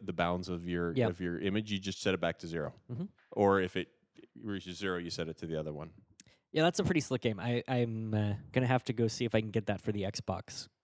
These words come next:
Speaker 2: so I can
Speaker 1: <laughs> Asteroids?
Speaker 2: try playing it. <laughs> Yeah. ex-, no, no, I, I've already, uh, Geometry Wars
Speaker 1: Yeah.
Speaker 2: is my new
Speaker 1: So
Speaker 2: one.
Speaker 1: did you, have you played, other than Geometry Wars, have you played many of the arcade games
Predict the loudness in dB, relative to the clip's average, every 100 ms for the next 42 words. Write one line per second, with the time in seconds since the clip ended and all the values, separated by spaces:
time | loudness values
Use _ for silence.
0 | -2 0 0 -4 -8 -2 2 4 2 -2
1 | -6 -2 -2 2 2 6 8 8 6 2
2 | 0 0 -4 -20 -20 _ _ -10 -10 -6
3 | 0 6 8 8 6 6 6 4 2 4
4 | 4 6 4 4 2 0 6 8 8 6
5 | 2 2 2 2 0 -2 0 8 8 8
6 | -2 -4 0 0 2 2 4 2 4 4
7 | 6 6 6 6 6 6 4 4 6 6
8 | 4 2 -2 2 2 2 2 2 2 2
9 | 2 0 0 2 0 0 0 0 -2 -8